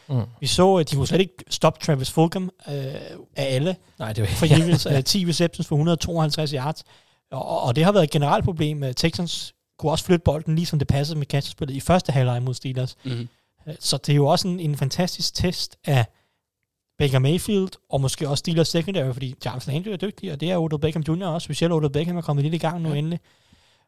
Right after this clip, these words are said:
Speaker 2: Øh, og så vil jeg sige, det er også en fantastisk test af Kevin Stefanski, fordi jeg er jo, jeg er vildt imponeret over den måde, han har justeret, altså tilpasset sit angreb til det, til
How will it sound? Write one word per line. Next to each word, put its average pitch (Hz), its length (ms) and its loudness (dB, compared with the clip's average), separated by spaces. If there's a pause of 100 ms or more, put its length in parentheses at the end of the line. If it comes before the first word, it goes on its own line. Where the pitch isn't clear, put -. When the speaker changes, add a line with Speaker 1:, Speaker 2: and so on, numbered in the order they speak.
Speaker 2:
Øh, 131 200 0
og 135 60 -6
så 185 100 0
vil 185 60 4
jeg 160 80 4
sige, 151 160 -2
det 143 60 2
er 127 40 0
også 165 160 -4
en 165 40 -2
fantastisk - 580 -6
test - 360 -4
af 131 200 0 (260)
Kevin 127 220 2
Stefanski, - 640 -2 (240)
fordi 160 160 4
jeg 147 100 4
er 151 80 2
jo, 131 220 -4
jeg 135 80 4
er 131 40 4
vildt 185 240 2
imponeret 160 500 2
over 143 220 2
den 139 200 -2
måde, 143 280 0
han 131 300 -4 (520)
har 123 340 -2 (240)
justeret, - 320 -6
altså - 200 -4
tilpasset 170 580 0
sit 151 160 -6
angreb 147 500 -4
til 147 240 -4
det, - 120 -12
til 147 240 -4